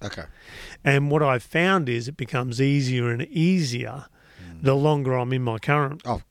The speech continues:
Speaker 1: course.
Speaker 2: marriage because I have these good habits.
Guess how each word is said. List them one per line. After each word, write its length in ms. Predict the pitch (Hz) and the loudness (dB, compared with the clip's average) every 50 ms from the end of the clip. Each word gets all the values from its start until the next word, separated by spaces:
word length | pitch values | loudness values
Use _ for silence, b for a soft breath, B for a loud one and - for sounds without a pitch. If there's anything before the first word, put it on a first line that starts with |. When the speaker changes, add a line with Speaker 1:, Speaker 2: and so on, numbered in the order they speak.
| - | -10
Speaker 1:
course. 100 | - 135 | -4 0
Speaker 2:
marriage 440 | 123 117 113 107 113 135 143 - - B B B B B B | 2 2 4 4 2 2 0 -2 -10 B B B B B B
because 500 | 160 131 - - 156 151 147 143 127 - B B B B - | 0 0 2 2 4 4 4 2 -2 -6 B B B B -4
I 140 | 131 127 | -4 -2
have 260 | 131 151 175 165 139 135 | 0 2 0 0 0 0
these 220 | 143 131 127 120 | 0 0 0 -2
good 220 | 110 - 135 113 | -4 -2 -2 0
habits. 360 | 113 120 120 113 131 156 - | 0 0 -2 -2 -4 -10 -10